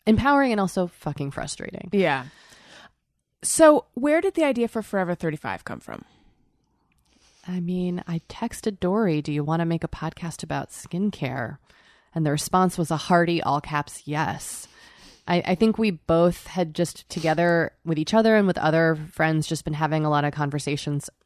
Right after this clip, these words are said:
Speaker 1: about, you know, you just, like, chat like any, anybody.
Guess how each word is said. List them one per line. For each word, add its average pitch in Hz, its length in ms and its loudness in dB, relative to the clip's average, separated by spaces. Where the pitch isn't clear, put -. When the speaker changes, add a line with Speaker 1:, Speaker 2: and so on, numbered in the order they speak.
Speaker 1:
about, 147 680 0
you 320 100 4
know, 320 80 4
you 175 140 2
just, 196 180 -2
like, 220 160 -2
chat 208 480 -2
like 160 180 -6
any, 165 300 -4
anybody. 160 640 -2